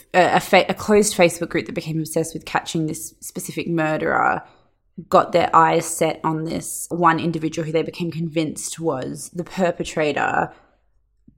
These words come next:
felt that the police were doing nothing, so kind of harassed and,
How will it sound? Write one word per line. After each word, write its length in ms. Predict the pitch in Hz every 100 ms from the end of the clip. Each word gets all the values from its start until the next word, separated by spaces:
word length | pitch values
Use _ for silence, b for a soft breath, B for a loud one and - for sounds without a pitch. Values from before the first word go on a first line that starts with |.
| _ _ _ _ - -
felt 360 | - - 202
that 120 | 190 170
the 80 |
police 340 | 185 190 - -
were 80 | 175
doing 300 | 170 165 165
nothing, 480 | 160 147 160 147
so 220 | 143 - 160
kind 340 | - 165 156
of 160 | 151 151
harassed 640 | - 165 156 156 - -
and, 400 | 156 139 131 110